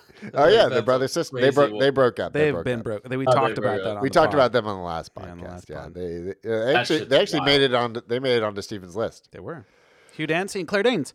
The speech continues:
Speaker 1: Uh, the last game we're gonna do, pe-, pitch a sequel, actually, 'cause now, now that they're back together, Bennifer have been talking about doing the sequel to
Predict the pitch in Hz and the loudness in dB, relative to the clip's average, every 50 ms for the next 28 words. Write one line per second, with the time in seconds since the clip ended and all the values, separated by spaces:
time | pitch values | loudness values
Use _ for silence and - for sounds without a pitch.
0 | _ - 135 151 147 139 143 160 196 233 240 - - 190 185 180 180 175 180 170 | _ 2 4 4 4 4 4 2 2 2 0 2 2 0 2 2 0 0 0 2
1 | 160 170 160 151 151 - 135 - - 254 - _ - - 226 254 240 - 269 - | 2 2 2 2 0 -4 -6 -6 -6 -6 -6 _ 0 4 4 4 4 2 -2 -2
2 | - - 254 247 - 165 151 160 185 196 - - 151 180 180 - 185 180 170 - | -2 -4 -4 0 4 6 6 6 4 2 0 2 2 2 2 2 -2 -2 -2 -2
3 | 175 143 143 151 165 180 190 220 247 240 226 - - 147 147 151 156 156 147 151 | -4 -2 0 0 0 0 0 -2 -6 -10 -16 -12 -4 0 2 2 2 4 4 2
4 | 147 135 147 151 143 - 143 147 151 160 175 151 147 147 143 139 120 143 139 135 | 4 4 4 2 2 0 0 2 2 2 2 4 4 4 4 2 2 2 0 0
5 | 135 135 127 - 147 131 135 131 - 139 127 127 127 127 113 127 131 131 120 110 | 0 -2 -4 0 2 2 2 0 -2 -4 -2 0 0 0 0 0 -2 -2 -4 -6
6 | - - 151 170 160 - 147 131 131 127 - - - 139 139 139 135 127 127 131 | -2 0 0 0 0 0 -2 -2 -2 -2 -4 -6 -4 -2 -2 -2 -2 -2 -4 -6
7 | 143 | -10